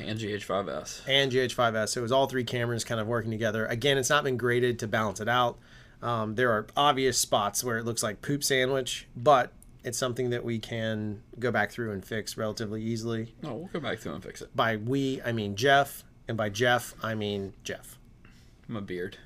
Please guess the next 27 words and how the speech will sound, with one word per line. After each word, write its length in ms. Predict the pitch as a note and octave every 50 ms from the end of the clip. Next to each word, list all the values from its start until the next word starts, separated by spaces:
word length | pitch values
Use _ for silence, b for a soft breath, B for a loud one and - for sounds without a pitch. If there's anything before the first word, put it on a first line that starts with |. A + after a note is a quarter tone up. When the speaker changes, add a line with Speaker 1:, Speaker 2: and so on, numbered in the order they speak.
| - - -
Speaker 2:
<laughs> 220 | - - - - -
Your 200 | F#3 - D#3+ D3
beard, 320 | C#3 D#3+ D#3+ C#3+ B2 A2+
that's 160 | B2 B2+ A#2+ D3
right. 180 | C3+ A#2+ A#2+
Your 120 | B2 C3 B2+
beard 200 | C3 C#3+ D3+ C#3
is 140 | C3+ B2 C3
our 80 | B2
color, 380 | A2 - C3 A#2 A2 G#2+ G#2 G#2+ -
Speaker 1:
Oh. 40 | B B B B B B B B B B B B B B
Speaker 2:
is 80 | B2
our 160 | A#2+ G#2+ G#2 - -
actual 360 | A#2 A#2 A2+ - B2 A2+ A2
full-time 380 | - - A2+ G#2+ - G2+ G2 G2+
colorist. 480 | - A2 G#2+ G#2+ G#2+ G#2+ G#2 - - - B B B B B B B B B B B B
So 100 | - A3
the 80 | G3 F#3+
concept 400 | - A3 A#3+ A3+ F#3+ G#3+ F#3+ D#3+
is 180 | F3 D#3 C#3 C3+
there's, 520 | E3 E3 E3 D#3+ D#3+ D3+ B2+ - - -
is 140 | D3 C3+ A#2+
just 300 | E3 D#3 B2 - - -
kind 160 | - F3 E3
of 80 | D#3+ D3
approaching 500 | B2 - - E3 D#3+ D#3 D3+ D3+ D3 C#3+
it 160 | C#3 C3+